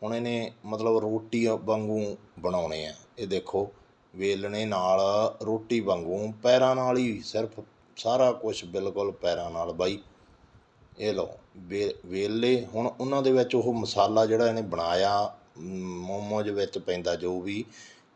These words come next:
ਤੇ ਉਹ ਬਣਾ ਲਏ। ਤੇ ਆਹ ਲਓ ਬਈ, ਵੇਲ ਕੇ ਭਰ ਕੇ, ਚੰਗੀ ਤਰ੍ਹਾਂ ਉਹ ਭਰ ਕੇ ਤੇ ਇਹ ਮੋਮੋਜ਼ ਤਿਆਰ ਕਰ ਲਏ ਬੰਦੇ ਨੇ।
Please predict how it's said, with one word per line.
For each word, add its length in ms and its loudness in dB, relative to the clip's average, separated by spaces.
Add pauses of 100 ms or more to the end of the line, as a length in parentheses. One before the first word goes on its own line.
(460)
ਤੇ 280 0 (280)
ਉਹ 80 -2
ਬਣਾ 320 -2
ਲਏ। 140 0
ਤੇ 180 -4 (160)
ਆਹ 160 4
ਲਓ 180 2
ਬਈ, 160 -2
ਵੇਲ 400 -2
ਕੇ 160 -4 (140)
ਭਰ 200 8
ਕੇ, 360 -4 (680)
ਚੰਗੀ 260 -2
ਤਰ੍ਹਾਂ 220 0
ਉਹ 240 -2 (100)
ਭਰ 220 6
ਕੇ 160 -6
ਤੇ 280 -4
ਇਹ 160 -2
ਮੋਮੋਜ਼ 460 -4
ਤਿਆਰ 320 2
ਕਰ 240 0
ਲਏ 140 0
ਬੰਦੇ 340 -4
ਨੇ। 200 -6